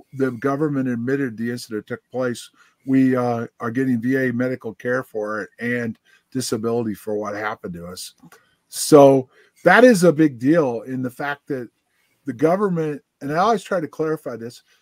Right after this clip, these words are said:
they eventually admitted, I was in the Air Force,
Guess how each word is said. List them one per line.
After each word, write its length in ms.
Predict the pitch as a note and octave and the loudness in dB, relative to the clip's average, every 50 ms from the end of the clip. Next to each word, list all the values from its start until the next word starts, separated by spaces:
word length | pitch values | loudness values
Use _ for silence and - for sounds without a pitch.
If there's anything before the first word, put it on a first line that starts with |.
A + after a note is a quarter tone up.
| _ _ _ _ | _ _ _ _
they 340 | C3+ D#3+ E3+ E3 D#3 D3+ D3 _ - | -2 0 2 2 2 2 -2 _ -10
eventually 480 | C3 B2 D3 F3+ G3 F3+ - A3 G3+ | -6 0 0 0 0 0 -4 -4 -4
admitted, 560 | F3+ D#3+ D#3 E3+ F3+ F3+ F#3+ G3 G3 F#3+ D#3+ _ _ - C#3 | -2 -2 -2 -2 -2 0 0 0 0 -2 -4 _ _ -14 -10
I 60 | C#3 | -6
was 180 | C#3+ D3 C3+ D3 | -6 -4 -4 -4
in 100 | D#3+ E3 | -4 -4
the 120 | E3 E3 | -2 0
Air 120 | D#3+ D#3+ | 0 -2
Force, 520 | D#3+ - - E3 E3 E3 E3 - - - | -2 -2 -4 -2 -2 -2 -4 -8 -16 -18